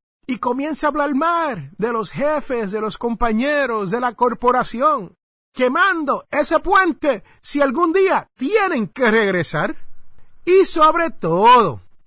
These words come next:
cuide de sus emociones. Es preferible salir por la puerta ancha, con la cabeza en alto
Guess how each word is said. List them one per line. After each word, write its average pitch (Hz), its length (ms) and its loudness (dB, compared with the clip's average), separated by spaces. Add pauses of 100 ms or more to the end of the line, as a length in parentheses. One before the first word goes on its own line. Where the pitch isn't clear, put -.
(140)
cuide 330 600 0 (160)
de 220 200 -4
sus 233 260 -6
emociones. 190 1080 -2 (220)
Es 311 320 -4
preferible 247 960 -2
salir 285 800 -4
por 247 180 0
la 247 200 -2
puerta 311 640 2
ancha, - 580 -8 (460)
con 320 280 0
la 320 160 0
cabeza 311 440 2
en 339 100 -2
alto 330 720 2